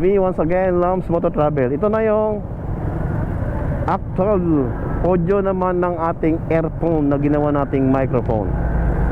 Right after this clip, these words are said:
So, di ko alam kung malinaw siya at medyo traffic kasi at hindi natin matry sa high speed. Pero kung dahil nagdadrive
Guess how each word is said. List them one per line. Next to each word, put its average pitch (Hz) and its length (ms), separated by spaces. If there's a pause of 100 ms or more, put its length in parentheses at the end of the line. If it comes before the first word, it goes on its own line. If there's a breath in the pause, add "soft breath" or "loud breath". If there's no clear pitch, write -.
(2500)
So, 165 320
di 180 80
ko 196 80
alam 202 240
kung 175 160
malinaw 160 480
siya 147 240
at 160 160
medyo 170 240 (720)
traffic 196 480
kasi 165 320 (640)
at 220 160
hindi 208 160
natin 202 320
matry 180 720
sa 175 80 (800)
high 170 240
speed. 160 320 (800)
Pero 220 240
kung 226 240
dahil 196 320
nagdadrive 185 480